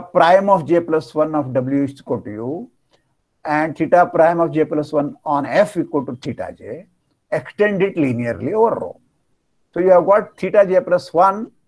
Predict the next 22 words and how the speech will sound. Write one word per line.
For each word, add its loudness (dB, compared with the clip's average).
j -4
plus -6
one -4
prime 0
here, -2
and -14
theta 2
j 2
defined 0
all 4
over 4
here, -4
match, -8
patch -4
them 4
up 0
together -2
because -6
on -6
F 2
they -2
agree. -6